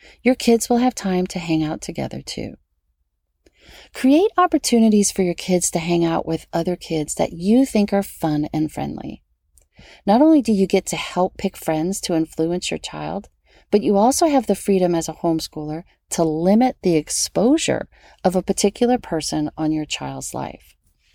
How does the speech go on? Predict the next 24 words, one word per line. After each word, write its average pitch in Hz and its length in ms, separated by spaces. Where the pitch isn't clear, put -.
So 214 240
if - 200
there's 269 260
a 415 80
child 208 580
that - 140
you 190 160
feel 180 380
is 156 360
negatively 190 800
affecting 175 580
your 170 140
son 156 260
or 175 140
daughter, 143 480
you 214 220
can 180 340
easily 233 540
limit 180 400
the 185 100
time 160 420
they 156 120
spend - 380
together. - 540